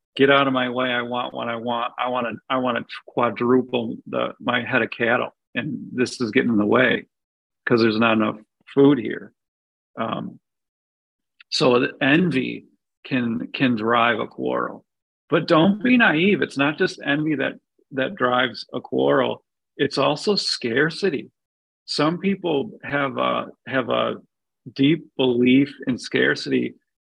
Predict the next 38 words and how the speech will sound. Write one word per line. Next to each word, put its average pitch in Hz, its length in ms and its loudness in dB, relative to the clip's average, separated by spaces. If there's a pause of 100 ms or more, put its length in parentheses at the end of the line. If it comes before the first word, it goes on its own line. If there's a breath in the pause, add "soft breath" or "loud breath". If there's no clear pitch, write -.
(140)
And 131 360 0
when 135 180 0
you 143 120 2
believe 151 260 2
in 127 100 -4
scarcity, 139 680 -2 (240)
quarrels 156 520 2
then 135 160 0
are 123 100 -2
driven 127 440 -2
by 120 200 -2
fear. 165 520 -4 (400)
So 143 500 0 (260)
on 139 140 0
the 131 60 2
one 165 340 2
hand, 151 300 0
you 127 80 0
can 131 140 -4
be 131 100 0
driven 123 280 -4
by 120 200 -6
fear. 123 420 -4 (300)
On 131 100 0
the 131 140 6
other 202 260 4
hand, 143 240 2
you 127 80 2
can 131 140 -2
be 120 120 0
driven 120 300 0
by 117 180 -2
lust. 127 580 -4 (260)
Both 139 480 2
will 180 160 0
drive 127 360 -2
the - 100 -12
quarrel. 151 520 -2